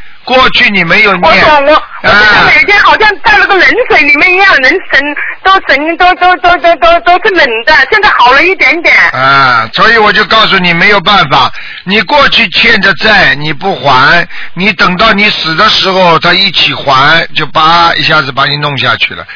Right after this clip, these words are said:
Speaker 1: 而且有些人不该死的，
Speaker 2: 是啊。
Speaker 1: 碰到事情他就一下子出事了。所以像这些事情，我就，就告诉你，你必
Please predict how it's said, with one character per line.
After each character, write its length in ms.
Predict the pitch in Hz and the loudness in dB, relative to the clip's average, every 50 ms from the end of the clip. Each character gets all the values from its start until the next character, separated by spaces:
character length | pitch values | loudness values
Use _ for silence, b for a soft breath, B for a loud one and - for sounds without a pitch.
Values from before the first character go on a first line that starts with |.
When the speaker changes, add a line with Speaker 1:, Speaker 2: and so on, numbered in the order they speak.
| B B B B | B B B B
Speaker 1:
而 160 | - 170 196 | -4 -2 0
且 140 | 202 226 214 | 0 0 0
有 120 | 196 180 | 0 0
些 160 | 170 - 208 208 | 0 0 0 2
人 160 | 196 202 185 | 0 0 -2
不 120 | 160 202 | -4 -4
该 200 | - 202 214 214 | -2 0 0 0
死 200 | 202 - - 349 | 0 -2 -2 0
的， 60 | 170 | 0
Speaker 2:
是 60 | 165 - | 2 2
啊。 240 | 349 349 370 - - - - - | 2 2 0 -2 -4 -10 -14 -12
Speaker 1:
碰 160 | - 190 196 202 | -6 -4 -2 0
到 120 | 208 208 202 | 0 0 0
事 180 | - - 208 | 0 0 -2
情 240 | 180 185 190 180 170 - - | 0 0 -2 -2 -4 -6 -4
他 140 | - 175 165 | -4 -2 -2
就 120 | 170 175 | -2 -2
一 60 | 160 175 | -2 -2
下 220 | 165 175 175 170 | 0 0 0 0
子 120 | - - - | 0 -2 -6
出 200 | - 151 147 143 | -6 -6 -4 -4
事 200 | 135 151 151 135 | -2 -2 -2 -4
了。 100 | 113 - B B B B B | -6 -8 B B B B B
所 240 | - - 196 233 | -4 -2 0 0
以 100 | 247 233 196 - - | 2 0 -2 -4 -4
像 280 | - 233 233 220 214 - | -2 0 0 0 0 0
这 120 | - 262 247 | -2 -2 0
些 160 | 214 - 214 202 | 0 0 0 0
事 180 | 190 - 196 190 | 0 0 0 0
情， 200 | 185 180 170 151 - 147 | 0 0 -2 -4 -4 -4
我 100 | 160 156 | -4 -2
就， 160 | 170 190 185 | 0 -2 0
就 120 | 160 196 196 | 0 -2 -2
告 180 | - 208 214 196 | 0 2 0 0
诉 120 | - 165 165 | 0 -2 -4
你， 200 | 139 123 107 B B B B B B | -4 -4 -6 B B B B B B
你 120 | B 180 208 | B -6 -6
必 140 | - - | -4 -2